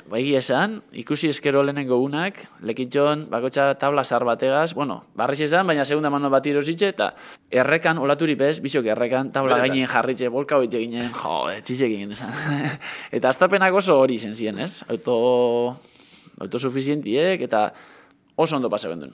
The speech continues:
Speaker 2: Aha.
Speaker 1: Eta egize da gaur egunien, ba, heldu nazela egoen honetara, surf egokituen aurre ja, ba, istripu horren ostean, amputazio hori eukita gero beharra neukan uretan sartzeko.
Speaker 2: Aha.
Speaker 1: E, beharra neukan batez be, em, biziri sentitzeko barriro.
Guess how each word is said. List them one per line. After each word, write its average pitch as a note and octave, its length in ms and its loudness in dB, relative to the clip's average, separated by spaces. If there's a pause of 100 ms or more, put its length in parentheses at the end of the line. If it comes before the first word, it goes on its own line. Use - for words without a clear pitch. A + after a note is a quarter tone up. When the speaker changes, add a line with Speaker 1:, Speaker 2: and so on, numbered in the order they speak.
(120)
Speaker 2:
Aha. F#2+ 280 -10
Speaker 1:
Eta A2+ 200 0
egize B2+ 220 2
da C3+ 100 6
gaur C3+ 200 2
egunien, D3 360 0
ba, G#2+ 460 0
heldu B2+ 260 -2
nazela D3 440 0
egoen C3+ 260 2
honetara, C#3 800 0
surf C3+ 340 -4
egokituen C3 640 2
aurre B2+ 320 0
ja, C3 180 0
ba, C#3 80 0
istripu B2+ 400 -4
horren A#2 200 -2
ostean, C3 420 -6 (440)
amputazio C3+ 760 2 (220)
hori C#3 160 4
eukita C3 320 0
gero C3+ 220 2 (260)
beharra C3 400 0
neukan C3 340 0
uretan A#2+ 260 -4
sartzeko. - 420 -8 (380)
Speaker 2:
Aha. G2 200 -12
Speaker 1:
E, G2+ 280 -2
beharra C3+ 420 0
neukan C#3 360 0
batez C3+ 320 0
be, A2 240 -2
em, G#2+ 560 -4 (720)
biziri C#3 360 -2
sentitzeko C#3 520 -2
barriro. A#2+ 380 -2